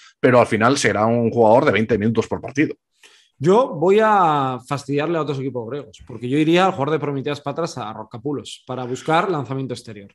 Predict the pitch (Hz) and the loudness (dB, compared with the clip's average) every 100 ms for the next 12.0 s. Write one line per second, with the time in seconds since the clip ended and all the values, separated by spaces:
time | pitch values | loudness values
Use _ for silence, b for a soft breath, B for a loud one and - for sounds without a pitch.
0 | _ 139 117 131 135 151 156 139 139 147 | _ -10 -8 -6 -2 -2 0 -2 -2 -2
1 | 185 220 214 B - 147 151 147 147 202 | -2 -2 -4 B -8 -4 0 0 2 2
2 | 214 165 185 180 165 147 131 131 135 131 | 2 0 -2 0 0 0 -2 -4 -4 -4
3 | 127 147 214 - 131 127 151 202 202 196 | -2 -2 -2 -6 -6 -4 0 2 2 0
4 | 208 147 139 117 123 - 143 135 113 107 | 0 0 -4 -4 -8 -4 -4 -4 -10 -14
5 | 117 101 107 104 104 101 120 127 127 - | -14 -12 -12 -16 -16 -10 -8 -6 -6 -8
6 | - - 165 - 165 160 139 156 143 123 | -20 -8 -4 0 0 0 -2 -2 -2 -2
7 | 139 135 120 143 170 160 156 151 143 127 | -2 -2 -2 0 0 2 2 0 0 0
8 | 127 156 165 156 135 170 175 B B B | 2 4 4 2 2 0 0 B B B
9 | _ - 175 156 139 117 110 120 127 120 | _ 0 2 4 0 -2 -6 -2 -2 -2
10 | 131 131 131 127 123 120 131 127 113 113 | -2 0 0 -2 -4 -6 -6 -6 -8 -12
11 | 113 113 113 113 123 117 110 - 98 101 | -10 -10 -10 -10 -8 -10 -12 -16 -20 -20